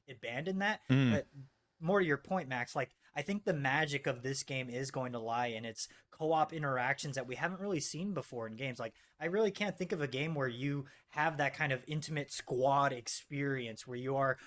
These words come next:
Speaker 1: relying on people for ammo, refills, things like that, and also just coordinating an airstrike. And, you know, I love a game where you can die and explode in a little bit.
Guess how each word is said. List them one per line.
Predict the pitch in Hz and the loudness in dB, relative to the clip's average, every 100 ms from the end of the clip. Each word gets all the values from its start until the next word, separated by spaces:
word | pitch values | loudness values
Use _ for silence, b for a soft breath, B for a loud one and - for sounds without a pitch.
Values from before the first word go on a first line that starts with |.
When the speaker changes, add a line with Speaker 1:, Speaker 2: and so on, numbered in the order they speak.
| B | B
Speaker 1:
relying | 139 135 131 143 143 | -2 0 2 0 0
on | 135 | -2
people | 127 135 120 | -2 -6 -8
for | - 117 - | -8 -10 0
ammo, | 175 175 165 160 160 b b | 2 6 8 8 6 b b
refills, | 131 175 180 - 165 160 156 | -4 -2 0 6 8 8 4
things | 156 160 | 0 0
like | 160 147 | 2 2
that, | 151 165 | 2 2
and | 160 | 2
also | 156 202 | 2 0
just | 160 - | -4 -6
coordinating | - 147 151 156 151 143 | -4 0 2 2 0 0
an | 123 117 | -4 -2
airstrike. | 135 - - 127 117 _ _ - | 0 0 0 0 0 _ _ -4
And, | 143 131 120 135 123 _ 127 _ 143 | -2 -2 -6 -16 -20 _ -20 _ -8
you | 139 | -2
know, | 127 | 0
I | 127 | 2
love | 156 151 | 0 0
a | |
game | 131 139 135 | 0 0 0
where | 120 | -2
you | 117 | -4
can | - 120 | -8 -6
die | 110 117 | -2 -2
and | 117 | -2
explode | 110 - - 120 | -6 -8 -6 -6
in | 117 113 | -4 -6
a | |
little | 110 113 107 | -6 -6 -6
bit. | 101 | -4